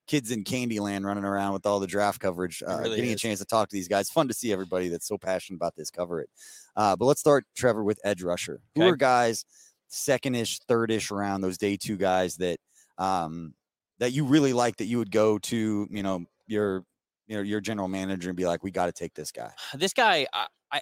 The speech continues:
Speaker 2: I guess he's a projected second round pick 'cause I'm really not hearing a lot of first round buzz about him. But that also, to me, makes it feel like one of the most underrated players in this class. And it's B J Ojulari, the edge rusher from L S U. I really like this dude. I mean, I, I feel like he understands his pass rush profile. He's more of a speed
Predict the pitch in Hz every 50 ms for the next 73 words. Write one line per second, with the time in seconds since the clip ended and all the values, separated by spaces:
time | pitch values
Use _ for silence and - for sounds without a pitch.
0 | - - 135 151 120 104 110 120 143 - - 208 185 202 - - 147 180 185 185
1 | - - 165 - 190 180 170 - 185 180 175 170 - 170 180 - - - 110 107
2 | 113 139 170 175 143 120 107 113 123 123 120 110 110 110 107 101 - - 117 113
3 | - - 107 95 95 101 107 113 107 104 92 95 95 92 92 92 98 101 - 107
4 | 98 95 117 131 139 117 127 139 131 - - 131 107 101 - - - 113 107 113
5 | 123 127 120 110 101 98 101 101 98 - - - 104 101 101 - - 117 107 101
6 | 95 101 98 92 - 101 104 101 101 101 98 95 - - 104 101 101 98 95 95
7 | 95 - 107 98 98 98 - 120 95 87 - - - 110 107 104 101 - - 110
8 | 98 - - - 117 110 104 113 104 101 101 95 98 95 98 98 104 104 98 95
9 | 95 95 95 95 98 98 - 107 104 98 - 110 98 - - 101 - - 98 95
10 | 92 - - - 101 101 98 90 - - - - _ - 185 185 180 160 127 113
11 | 110 113 - _ - - - 104 98 98 98 98 98 101 107 104 - - 104 101
12 | 107 110 - - 139 123 120 117 107 - - 131 127 123 - 120 127 127 131 120
13 | - 123 120 120 107 104 - - 117 117 117 - - 113 101 - - - 117 117
14 | 113 - 120 120 123 120 117 107 - 113 113 120 120 113 107 - - - - -
15 | 120 117 117 120 113